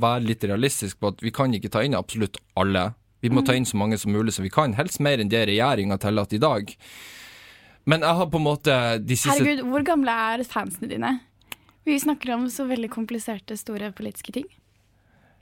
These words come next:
Speaker 1: Ja, det, du, hvor gammel fansen min er, det er et godt spørsmål. Du kan ikke tro, for at YouTube Analytics sier en ting, men det er ikke sikkert det er sannheten, for det er mange som bruker for eksempel foreldre sine kontoer og så videre.
Speaker 2: Ai, ai.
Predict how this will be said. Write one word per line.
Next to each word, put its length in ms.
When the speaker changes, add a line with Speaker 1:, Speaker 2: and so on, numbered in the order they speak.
Speaker 1:
Ja, 280
det, 120
du, 120
hvor 180
gammel 240
fansen 380
min 160
er, 180
det 140
er 600
et 100
godt 160
spørsmål. 460
Du 100
kan 80
ikke 160
tro, 260
for 140
at 160
YouTube 400
Analytics 560
sier 160
en 160
ting, 260
men 180
det 100
er 20
ikke 160
sikkert 400
det 140
er 20
sannheten, 580
for 140
det 160
er 80
mange 160
som 100
bruker 220
for 160
eksempel 320
foreldre 400
sine 240
kontoer 400
og 0
så 160
videre. 240
Speaker 2:
Ai, 80
ai. 20